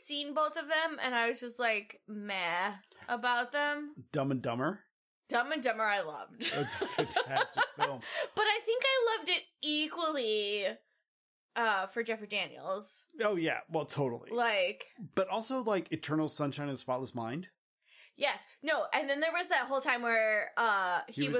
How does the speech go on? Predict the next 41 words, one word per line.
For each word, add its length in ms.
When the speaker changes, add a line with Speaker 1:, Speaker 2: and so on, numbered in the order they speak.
Speaker 1:
was 60
like, 380
I, 260
he, 580
he 160
did 180
the 80
Will 160
Smith 320
thing 320
where 120
he 140
was 220
like, 240
"I'm 180
gonna 160
try 200
to 60
become 260
a 40
serious 340
actor 280
and, 180
like, 180
Speaker 2:
Pursue 240
Speaker 1:
w-, 80
Speaker 2:
an 80
Oscar? 420
Speaker 1:
pursue 220
an 80
Oscar." 580
And 120
I 120
was 160
like, 140
"Jim 180
Carrey, 520
you're 140
wasting 400
your 140
gifts." 1040